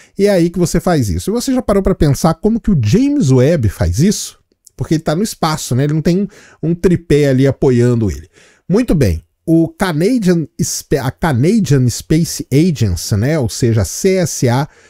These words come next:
desenvolveu para o James Webb um equipamento chamado de Fine Guidance Sensor, que na verdade é isso, é o sensor que vai fazer a guiagem do telescópio, ou seja, ele pega ali algumas estrelas, algumas estrelas de referência e tal,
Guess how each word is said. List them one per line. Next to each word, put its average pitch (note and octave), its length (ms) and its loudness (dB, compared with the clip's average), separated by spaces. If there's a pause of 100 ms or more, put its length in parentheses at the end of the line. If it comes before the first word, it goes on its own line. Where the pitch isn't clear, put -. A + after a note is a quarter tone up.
(220)
desenvolveu F#3 800 2
para D3+ 180 0
o C3 80 -2
James A#2 320 2
Webb C#3+ 400 2 (100)
um F3 140 0
equipamento D#3 540 -2
chamado C#3+ 440 -2
de B2+ 140 0
Fine G3 640 -2
Guidance D#3 1000 -2
Sensor, B2 920 -2 (360)
que G3+ 120 0
na G#3+ 160 0
verdade F#3 520 0
é A3 60 2
isso, C#3 340 2
é C3 40 0
o - 80 -2
sensor F#3 760 0 (380)
que G#3 100 -2
vai G3 160 2
fazer E3 500 0 (100)
a F#3 100 -2
guiagem F#3+ 920 0
do C#3+ 120 -2
telescópio, C3+ 800 -2
ou F3 80 2
seja, A#2 360 2
ele C3 120 0
pega D#3+ 360 0
ali C#3 160 2
algumas B2 380 0
estrelas, E3 580 0
algumas A#2 280 0
estrelas A2+ 420 0
de A#2 60 0
referência C#3+ 640 0
e C3 60 -2
tal, F3 280 -2